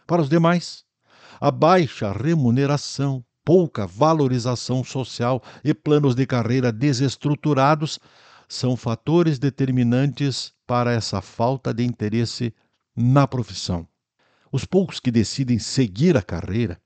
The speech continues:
enfrentam dificuldades na formação. A grande evasão, em especial na área de exatas, em que setenta por cento dos alunos desistem do curso,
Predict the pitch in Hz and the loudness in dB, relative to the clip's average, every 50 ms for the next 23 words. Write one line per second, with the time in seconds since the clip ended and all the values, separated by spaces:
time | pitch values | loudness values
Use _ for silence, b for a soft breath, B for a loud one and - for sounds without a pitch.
0 | _ _ _ b b b b b b b b b 131 160 147 - - 170 190 202 | _ _ _ b b b b b b b b b 2 2 2 4 4 4 6 4
1 | 208 - - 202 190 185 143 117 160 220 220 160 - - 190 180 - 170 151 139 | 4 4 4 4 4 4 4 4 6 6 4 4 2 -2 -2 0 2 2 4 6
2 | 156 165 160 120 131 143 143 131 - 143 131 127 127 117 - - - 87 82 - | 6 4 4 2 0 0 0 0 0 0 0 0 0 -2 -4 -6 -8 -8 -10 -10
3 | _ _ _ _ _ _ _ _ - - 127 117 135 131 127 120 117 113 101 104 | _ _ _ _ _ _ _ _ -2 0 2 4 6 6 6 6 4 4 4 2
4 | 98 85 90 98 104 117 131 139 _ _ _ B B B B B B B - 170 | 0 0 0 -2 -2 -2 -6 -8 _ _ _ B B B B B B B 0 2
5 | 208 240 226 202 156 131 - - - 131 117 - - - - 131 131 143 156 156 | 4 4 4 4 2 -2 -4 -6 -4 -4 -4 -4 -6 -6 -2 0 2 2 2 0
6 | 147 131 120 127 120 117 127 139 135 131 127 120 123 120 98 80 87 101 107 110 | -2 -2 0 0 2 2 2 2 2 0 -2 -2 -2 -2 -2 0 0 0 0 0
7 | - - - 87 - - - - - b b b b b b b b b 120 131 | -2 -6 -14 -14 -12 -14 -16 -18 -20 b b b b b b b b b 2 2
8 | 127 - - 143 139 135 123 - - - 123 113 _ - 214 214 175 - 131 - | 0 0 -2 -2 0 0 0 -2 -2 -2 -2 0 _ 4 4 4 4 0 -4 -2
9 | - - 110 - - - - 175 180 - 160 139 120 131 120 113 120 117 120 143 | -2 -2 -2 -2 -4 -2 0 0 0 0 -2 -2 -2 -2 0 0 0 0 0 0
10 | 160 165 147 123 117 139 127 110 110 143 170 139 - - 147 139 131 131 117 - | 0 0 0 0 0 0 0 0 0 -2 -2 -2 -2 -4 -4 -4 -4 -4 -6 -6
11 | - 156 180 170 - - - - 180 | -4 -2 -2 -2 -2 -6 -6 -6 -6